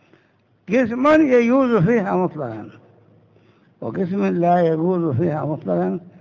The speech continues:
بل يحرم وقد يؤدي إلى الكفر، وقسم فيها خلاف محل البحث. أما المسألة الحالة التي يجوز فيها مطلقاً عند الإكراه، إذا أكرهت على أنك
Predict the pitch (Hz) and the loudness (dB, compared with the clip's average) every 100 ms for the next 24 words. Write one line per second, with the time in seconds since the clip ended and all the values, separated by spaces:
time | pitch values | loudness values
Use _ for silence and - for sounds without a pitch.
0 | _ - 156 160 180 165 214 226 185 - | _ -4 -4 -2 -4 -2 -2 -2 -2 -4
1 | 92 85 - 92 87 85 135 123 180 123 | -4 -4 -6 -8 -8 -10 -10 -10 -10 -10
2 | - - - _ _ _ _ _ _ _ | -12 -20 -20 _ _ _ _ _ _ _
3 | 190 233 262 269 262 247 220 175 170 151 | -8 -4 -4 -2 -2 -2 -2 -2 -4 -6
4 | 143 - - - _ _ _ 143 95 85 | -6 -10 -16 -20 _ _ _ -10 -6 -6
5 | 78 73 - - - _ _ _ _ - | -6 -6 -10 -18 -20 _ _ _ _ -20
6 | _ _ _ _ _ _ _ _ _ - | _ _ _ _ _ _ _ _ _ -6
7 | 175 240 262 311 269 294 294 302 294 254 | 0 2 4 4 4 4 4 4 2 0
8 | 233 285 277 269 277 269 233 262 254 175 | 0 2 2 2 2 2 2 -2 -4 -8
9 | - - _ _ _ - 175 196 262 240 | -16 -20 _ _ _ -4 -2 0 -2 0
10 | 208 214 226 208 196 208 226 240 233 180 | -2 0 -2 -2 -4 -4 -4 -2 -4 -4
11 | 196 190 196 196 - 165 147 - - - | -4 -4 -6 -10 -6 -2 -2 -4 -20 -20
12 | _ _ _ _ _ _ _ 151 - - | _ _ _ _ _ _ _ -8 -6 -6
13 | 185 160 190 156 156 - 160 151 165 160 | -4 -4 -4 -6 -8 -6 -8 -6 -6 -6
14 | 175 | -6